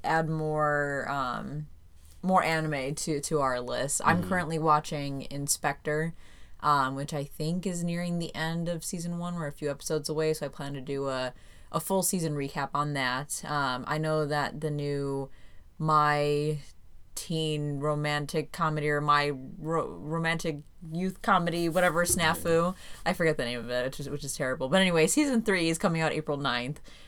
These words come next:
Speaker 1: Um, and I binge watched the first two seasons of that, so I'll be doing a season one and two recap, um, and, and general thoughts, and then go into weekly, uh, reviews similar to the,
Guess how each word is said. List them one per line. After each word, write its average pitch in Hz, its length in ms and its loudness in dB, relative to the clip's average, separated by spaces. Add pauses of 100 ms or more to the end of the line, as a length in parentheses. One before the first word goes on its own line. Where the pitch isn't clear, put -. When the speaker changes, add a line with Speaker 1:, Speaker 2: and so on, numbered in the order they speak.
(140)
Speaker 1:
Um, 135 460 4
and 151 140 -2
I 147 100 2
binge 156 320 2
watched 143 280 2
the 147 60 -6
first 143 320 -4
two 143 160 -4
seasons 135 440 -4
of 120 80 -8
that, 123 260 -2
so 156 140 0
I'll 147 160 6
be 143 160 0
doing 131 400 -4
a 127 180 -2
season 139 400 -4
one 127 220 -6
and 127 180 -10
two 120 560 -8 (340)
recap, 165 640 -2 (200)
um, 127 640 -4
and, 139 180 -6
and 143 220 -6
general 143 440 -4
thoughts, 156 540 0 (360)
and 156 100 -2
then 147 160 -2
go 139 220 0
into 139 580 -4
weekly, 131 840 -4 (100)
uh, 131 220 -2
reviews 131 400 -4
similar 127 560 -2
to - 180 -10
the, 127 240 -6